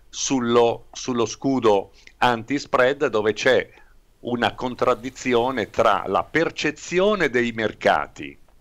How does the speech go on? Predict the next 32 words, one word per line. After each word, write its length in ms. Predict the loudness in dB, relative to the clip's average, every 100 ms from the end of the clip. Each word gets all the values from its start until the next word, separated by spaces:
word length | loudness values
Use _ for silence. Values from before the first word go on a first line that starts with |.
| -20 _ -20 -12
sugli 320 | -4 0 0
effetti 380 | 2 0 0 -4
del 200 | -4 0
tightening, 760 | 0 0 -4 -8 -6 -8 -10 -18 _
e 120 | -10 -6
che 160 | -4
quindi 260 | -2 -4 -2
che 140 | -2
legittima, 760 | -2 -2 -6 -8 -6 -2 -2 -2 -8 -12
eh, 160 | -4 -2
lo 140 | -2
strumento, 1040 | -2 -2 0 0 -2 -2 2 2 -2 -10 -20 _ -6
ma 360 | 0 2 0 -2
la 200 | -2 -2
perce-, 480 | 2 2 2 -6 0
o 100 | 2
l'assenza 640 | 2 0 -2 -2 -2 -4
di 140 | -4 0
percezione, 1080 | 2 2 -2 -6 -2 0 2 0 0 -2
e 140 | -4 -2
parlo 500 | 2 2 0 -6 -8
di 180 | -14 0
casa 340 | 2 4 2
nostra, 600 | 0 -2 -4 -4 -2 -2 -4
degli 360 | -2 0 0 2
effetti 840 | 0 0 -2 -2 -6 -8 -6 -6 -14 -20 _ _ -20 -20 -4
della 260 | 0 0
crisi 320 | -2 -4 -6 -6
politica, 460 | -4 -2 0 -2
quindi 240 | -2 -2 0
la 140 | 2
parte 500 | 2 0 -2 -4